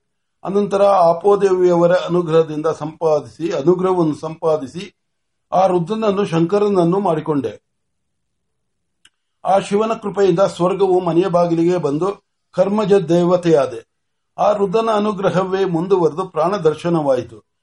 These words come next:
ದೇಹದಲ್ಲಿ ಪಂಚಭೂತಗಳು ಶುದ್ಧವಾಗಿ ಎಲ್ಲವೂ ಕಾಂತವಾಗಿ ತೇಜು-, ತೇಜೋಮಯಗಳಾದವು. ಸ್ಥಾಲಿಪಾಕದಿಂದ ಪ್ರಾಣಾಪಾನಗಳು ಪ್ರಸನ್ನವಾದವು.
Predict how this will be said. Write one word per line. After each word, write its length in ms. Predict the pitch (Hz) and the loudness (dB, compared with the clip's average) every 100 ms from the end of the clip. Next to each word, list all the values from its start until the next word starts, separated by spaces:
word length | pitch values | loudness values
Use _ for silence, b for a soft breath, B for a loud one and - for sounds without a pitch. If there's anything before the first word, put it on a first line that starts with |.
| _ _ _ 156 | _ _ _ 0
ದೇಹದಲ್ಲಿ 500 | 220 220 202 190 185 | 2 2 0 0 0
ಪಂಚಭೂತಗಳು 960 | 170 190 214 156 185 202 185 180 180 | -2 -2 -4 -2 0 0 0 0 -2
ಶುದ್ಧವಾಗಿ 600 | 170 175 202 185 170 170 | -2 -4 0 2 2 0
ಎಲ್ಲವೂ 420 | 175 143 175 190 190 | -2 -2 -6 -8 -6
ಕಾಂತವಾಗಿ 760 | 143 165 180 170 143 156 - _ _ _ - | -4 -4 -2 -2 -2 -6 -18 _ _ _ -2
ತೇಜು-, 420 | 196 226 220 - | 0 0 -4 -4
ತೇಜೋಮಯಗಳಾದವು. 1120 | 185 190 208 196 170 165 165 156 139 113 98 _ _ _ - _ _ _ - | -2 2 2 2 0 2 4 4 2 -4 -10 _ _ _ -20 _ _ _ -20
ಸ್ಥಾಲಿಪಾಕದಿಂದ 1080 | - 185 180 208 226 202 190 190 180 170 151 139 135 - _ _ _ _ _ _ - | -4 0 2 0 -4 -2 -2 -2 0 2 2 2 0 -8 _ _ _ _ _ _ -6
ಪ್ರಾಣಾಪಾನಗಳು 920 | 170 180 208 208 180 180 180 151 156 | 0 0 0 0 2 2 2 0 0
ಪ್ರಸನ್ನವಾದವು. 800 | 170 170 190 196 170 147 107 95 | -2 -4 -4 0 2 2 0 -12